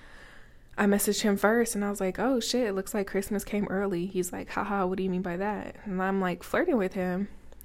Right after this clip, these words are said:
And then, like, throughout the conversation, I'm, like, making jokes and, you know, it seemed like everything was going good. And then he's like, "You're too much." Like, "Huh?" I was like,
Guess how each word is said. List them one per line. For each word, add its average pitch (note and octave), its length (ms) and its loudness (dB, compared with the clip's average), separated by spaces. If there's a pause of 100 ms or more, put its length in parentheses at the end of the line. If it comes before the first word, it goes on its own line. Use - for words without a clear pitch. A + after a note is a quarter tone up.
(100)
And G3+ 160 0
then, F#3 140 2
like, F3+ 260 -2
throughout F#3 240 0
the G3 60 -4
conversation, F#3+ 540 -2
I'm, F#3 100 0
like, F3 160 0
making F3 360 -2
jokes F3 480 -2
and, E3+ 320 -4 (260)
you A#3+ 100 2
know, G#3+ 120 4
it F3 120 -4
seemed F#3+ 300 0
like F3+ 200 2
everything F3+ 280 0
was E3+ 120 -2
going E3+ 240 -2
good. F3 280 -2
And D#3+ 120 -6
then D#3+ 80 -2
he's E3 260 -4
like, F#3 400 -8
"You're E3+ 240 -4
too - 200 -4
much." - 420 -8
Like, F3+ 180 -6 (120)
"Huh?" F#3+ 360 0 (1500)
I F3 100 -8
was E3 100 -10
like, - 280 -12